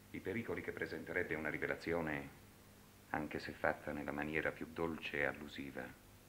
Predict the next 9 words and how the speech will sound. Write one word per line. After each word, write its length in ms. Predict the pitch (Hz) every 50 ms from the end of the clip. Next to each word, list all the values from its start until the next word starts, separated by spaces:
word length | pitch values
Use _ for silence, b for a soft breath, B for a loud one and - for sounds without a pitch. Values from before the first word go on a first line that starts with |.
| - - - - - - - - - - - - - - - -
Che 140 | - - -
cosa 220 | - 196 175 180
verrà 280 | 170 170 - 113 95 80
poi 240 | - - 80 73 69
se 120 | - 78
la 100 | 78 80
rivelazione 540 | 80 76 76 73 73 - - 85 80 76 73
sarà 200 | - 80 78 76
pubblica? 680 | - - - - 67 67 69 - 71 69 - - -